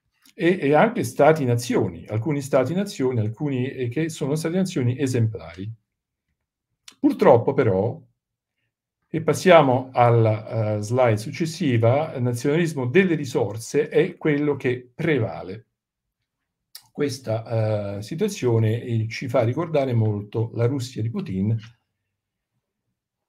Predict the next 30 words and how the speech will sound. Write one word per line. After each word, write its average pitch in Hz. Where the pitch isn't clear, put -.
La, 127
eh, 139
però 143
purtroppo 143
non 131
è 147
solo 131
la 120
Russia 117
di 107
Putin, 127
c'è -
la 95
Polonia, 131
l'Arabia 101
Saudita, 139
eccetera, 107
ce 110
ne 113
sono 110
molte 98
altre. 120
La 147
Russia 254
si 160
è 156
autodefinita 151
come 117
superpotenza 123
energetica. 131